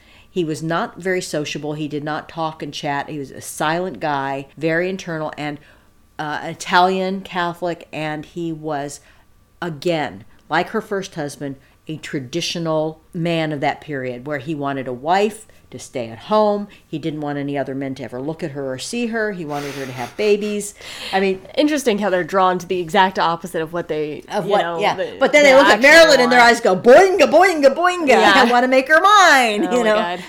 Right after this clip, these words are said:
Speaker 1: because she had that just riveting quality. And so they meet. I don't think they hit it off that great at first. Apparently he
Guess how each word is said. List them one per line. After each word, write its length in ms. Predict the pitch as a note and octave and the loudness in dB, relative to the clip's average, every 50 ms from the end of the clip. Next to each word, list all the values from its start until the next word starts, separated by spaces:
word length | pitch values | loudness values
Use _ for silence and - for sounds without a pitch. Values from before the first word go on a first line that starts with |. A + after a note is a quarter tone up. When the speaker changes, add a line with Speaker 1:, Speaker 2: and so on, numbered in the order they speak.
| - | -6
Speaker 1:
because 240 | - C#4 C4+ B3+ B3+ | -2 0 2 2 2
she 140 | - C4 B3 | 0 -2 0
had 260 | G#3 G3+ G3+ G3+ F#3+ | 0 2 0 0 2
that 420 | F#3+ F3 F3 E3+ F3 F3 D#3+ D#3 D#3 | 2 2 2 0 -2 -6 -16 -16 -14
just 200 | D3 F3 E3 - C3+ | -12 -14 -14 -14 -10
riveting 480 | C3+ D#3 G#3+ A3+ G#3+ G#3 F3 E3+ D#3+ E3 | -2 2 2 2 2 0 -4 -4 -6 -8
quality. 680 | - - G#3+ A3+ B3+ C4 A#3+ G3 E3 D#3 C#3+ D#3 D3 - C#4 D4 D4 C#4 A#3+ - _ - | -4 0 2 2 2 2 2 0 -2 -4 -6 -10 -12 -14 -16 -14 -14 -14 -16 -16 _ -6
And 420 | - F#3 G3 F#3 F3+ F#3 F#3+ F#3 - _ _ _ - D#3 G3 | -4 -2 -2 -2 -2 -4 -6 -10 -14 _ _ _ -8 -4 -4
so 200 | G#3 G#3 - A3+ G#3 | -4 -2 0 0 2
they 140 | G#3 A3 A3+ | 2 2 2
meet. 360 | A3 G#3 F#3+ F#3+ G3+ G3 - - _ - | 2 2 2 2 2 -2 -6 -8 _ -2
I 80 | A#3 | 0
don't 180 | B3+ C4+ B3+ B3+ | 2 2 0 0
think 160 | B3+ A#3 A#3 | -2 -4 -2
they 240 | - F#3 E3+ D3+ D3 - _ - | -2 -2 -4 -4 -8 -16 _ -12
hit 160 | G3+ F#3+ G3 | -8 -6 -4
it 80 | F3+ D#3 | -2 0
off 160 | D3 C#3 - | -2 -2 -2
that 200 | - D3+ - D3 | -2 -4 -4 -6
great 300 | C#3 - D3+ D3 C#3+ C#3+ | -6 -6 -4 -4 -4 -4
at 120 | F2 D2+ - | -8 -10 -14
first. 280 | - - D#3 C#3+ C#3+ - | -12 -10 -10 -10 -10 -10
Apparently 340 | - - A#3 A#3 F#3+ E3+ E3+ | -10 -6 -4 -4 -4 -4 -6
he 360 | E3 - G3 F3+ E3 D3 C3+ | -8 -8 -8 -8 -8 -10 -12